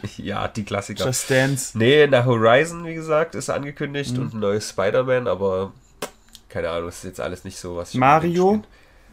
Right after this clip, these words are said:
Speaker 1: Mario nicht, nee.
Speaker 2: Kein Mario?
Speaker 1: Nee.
Speaker 2: Das ist eine schlechte Konsole.
Speaker 1: Ja. Ich kann's nicht mehr sehen, echt. Diese Mario-Grafik, oh.
Speaker 2: Ey, du wirst mit Odyssey Freude haben, sag ich dir. Das hat mich nochmal richtig neu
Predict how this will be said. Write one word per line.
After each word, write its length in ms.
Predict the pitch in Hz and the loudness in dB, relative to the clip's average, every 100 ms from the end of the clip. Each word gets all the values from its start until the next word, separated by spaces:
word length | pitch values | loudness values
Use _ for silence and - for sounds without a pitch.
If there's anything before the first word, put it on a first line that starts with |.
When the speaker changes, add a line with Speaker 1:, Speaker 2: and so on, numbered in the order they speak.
| - | -6
Speaker 1:
Mario 420 | 101 139 175 160 | 2 4 4 -2
nicht, 340 | 131 110 - - | -6 -6 -8 -4
nee. 60 | |
Speaker 2:
Kein 160 | 156 180 | -2 2
Mario? 560 | 180 185 147 156 190 208 | 2 2 0 -2 -2 -6
Speaker 1:
Nee. 200 | 107 113 | -10 -8
Speaker 2:
Das 80 | |
ist 40 | 143 | -8
eine 60 | |
schlechte 280 | 127 127 127 | -2 -2 -2
Konsole. 460 | 117 113 113 110 113 _ | -4 -4 -4 -6 -8 _
Speaker 1:
Ja. 240 | 113 98 90 - - _ _ _ - | -8 -8 -10 -18 -20 _ _ _ -20
Ich 120 | - | -18
kann's 260 | - 90 90 | -14 -14 -14
nicht 180 | 87 85 | -14 -12
mehr 100 | 80 | -10
sehen, 240 | 82 85 | -10 -12
echt. 240 | - - _ _ - _ _ - | -14 -18 _ _ -20 _ _ -16
Diese 120 | 95 | -10
Mario-Grafik, 800 | 92 95 92 87 - 95 95 - | -6 -6 -8 -12 -14 -14 -14 -10
oh. 540 | 110 113 107 107 98 - _ - - _ _ | -6 -6 -8 -10 -14 -16 _ -20 -20 _ _
Speaker 2:
Ey, 100 | 117 | 0
du 100 | 123 | 2
wirst 180 | 135 185 | 2 0
mit 100 | 165 | 0
Odyssey 800 | 135 190 196 202 185 175 139 - | 0 0 0 2 2 0 -2 -6
Freude 320 | - 175 135 | -6 -4 -2
haben, 240 | 110 110 113 | -2 -2 -2
sag 160 | 113 | -4
ich 100 | 117 | -6
dir. 120 | - | -8
Das 120 | 113 135 | -6 -6
hat 100 | 139 | -6
mich 120 | 139 | -4
nochmal 180 | 139 131 | -4 -4
richtig 340 | 180 - 175 | -6 -6 -4
neu 380 | 156 160 175 | 0 2 2